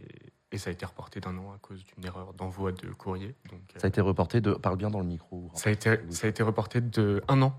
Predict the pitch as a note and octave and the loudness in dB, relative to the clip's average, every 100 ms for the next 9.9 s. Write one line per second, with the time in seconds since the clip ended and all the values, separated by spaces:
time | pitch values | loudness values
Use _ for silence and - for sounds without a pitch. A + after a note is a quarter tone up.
0 | - G#2+ A2+ A2+ B2 A2 - C3 C3 B2 | -2 6 8 10 8 4 2 4 6 6
1 | C3 - G#2+ G#2+ G2+ A2 G#2+ G#2 F#2+ F2+ | 4 0 0 0 0 2 2 2 0 0
2 | F2+ - - A#2 B2 B2+ A2+ G#2+ - A2 | -4 -10 -2 2 4 4 4 2 0 -2
3 | G2 F#2+ F#2 E2+ - - F#2+ F#2+ E2 - | 0 -2 -6 -10 -12 -14 -6 -2 -2 -4
4 | E2 - _ _ _ - _ _ - F2 | -10 -12 _ _ _ -20 _ _ 0 4
5 | E2 D#2 F#2 B2 - G2 E2+ E2 E2+ - | 4 2 0 -2 0 2 4 2 -2 -4
6 | F2+ A#2+ F#2+ F2+ - F#2 F#2+ A2 - G2 | 0 4 6 4 4 4 6 4 4 2
7 | F2 D#2+ G2+ F#2 F#2 G2+ F2+ E2 E2+ - | 2 0 -2 -2 -2 -2 -4 -4 -6 0
8 | F#2+ F#2+ - D2+ - E2+ E2 F2+ F2 - | 0 0 0 0 2 0 2 0 0 4
9 | A#2+ B2 F2+ E2 F2+ E2+ D#2 D2+ | 4 6 2 2 2 2 2 2